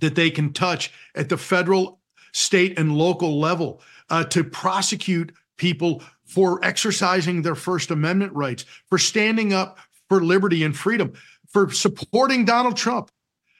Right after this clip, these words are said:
Uh, I gotta tell you, you know, having been somebody who's had to live through all of this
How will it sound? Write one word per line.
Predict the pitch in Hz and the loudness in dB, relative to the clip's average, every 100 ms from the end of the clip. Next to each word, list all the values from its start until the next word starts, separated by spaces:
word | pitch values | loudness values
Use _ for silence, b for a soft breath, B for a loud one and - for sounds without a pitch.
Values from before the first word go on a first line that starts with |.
| _ - | _ -4
Uh, | 165 - | -2 0
I | 156 | 0
gotta | 233 233 | 2 0
tell | - 220 | 0 2
you, | 175 | 2
you | 147 | 0
know, | 151 | -2
having | 151 151 170 170 180 | -2 -2 -2 0 -2
been | 135 180 180 | 0 0 0
somebody | - 185 180 175 | 0 0 2 2
who's | 165 151 | 0 0
had | 151 175 | 0 0
to | 160 | 0
live | 156 196 - | 2 2 2
through | - 190 220 214 143 110 B B B - | -2 0 2 2 2 -2 B B B 0
all | 185 214 214 196 | 2 4 2 2
of | 190 123 | 0 0
this | 120 - | -8 -10